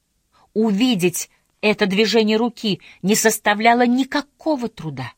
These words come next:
Газовые пули посыпались на кабину. Бесчисленные черные шарики, отскакивавшие от кабины, вызвали в памяти Исана стаю скворцов —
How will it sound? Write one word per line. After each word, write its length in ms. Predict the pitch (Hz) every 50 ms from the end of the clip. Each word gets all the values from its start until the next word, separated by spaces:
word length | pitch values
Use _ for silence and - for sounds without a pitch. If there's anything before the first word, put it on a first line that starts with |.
| _ _ _ _ _ _ _ _ _ _ _ _ _ _ _ _ _ _ _ _ _ _ _ _ _ _ _ _ _ _ _ _ _ _ _ _ _ _ _ _ -
Газовые 540 | 120 127 143 139 139 120 131 131 139 143
пули 300 | 135 - _ 143 143 135
посыпались 800 | 131 131 - 139 139 - - 139 123 - 135 127 127 - - - _ _ _ _
на 140 | - 135 135
кабину. 500 | - 143 139 127 120 131 131 120 120 - _ _ _ _ _ _ _ _ _ _ _ _ _ _ _ - - - -
Бесчисленные 840 | 170 175 190 190 - - - - 220 220 180 - - 170 165 170 160
черные 440 | - - 220 208 190 175 185 190 185
шарики, 540 | - - 214 208 185 175 170 - 180 165 - - - - _
отскакивавшие 1200 | - 190 185 - - - - - - 247 240 220 - - 190 170 170 151 - - - 165 151 143 - - -
от 180 | - 175 - -
кабины, 520 | - 190 185 175 170 180 170 160 147 135 - - - -
вызвали 600 | 156 165 165 196 190 165 - - 156 160 160 160
в 120 | 156 _
памяти 500 | _ - 170 165 156 160 156 - - 160
Исана 440 | 156 151 - - 170 160 160 151 156
стаю 380 | - - - - 175 160 160 151
скворцов — 800 | - - - - 151 151 151 - - - - 208 208 - - -